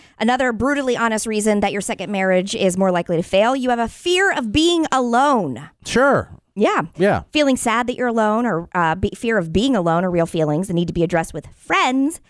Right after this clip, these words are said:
Speaker 1: in a divorce support group, or with a therapist. Feeling lonely is not a good reason to get married because you think,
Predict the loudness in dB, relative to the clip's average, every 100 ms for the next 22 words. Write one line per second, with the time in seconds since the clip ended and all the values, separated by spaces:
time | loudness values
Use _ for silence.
0 | _ _ 0 0 2 0 -2 -2 -6 0
1 | -2 -2 -6 -6 -4 -4 -2 -4 0 0
2 | 0 -2 -2 -6 -18 _ -2 0 2 2
3 | 0 0 -2 -4 -2 0 -2 -2 -2 0
4 | -2 -2 -2 -2 -2 -4 -2 0 2 0
5 | -2 -8 _ _ -6 0 0 -2 -6 -6
6 | -2 0 -2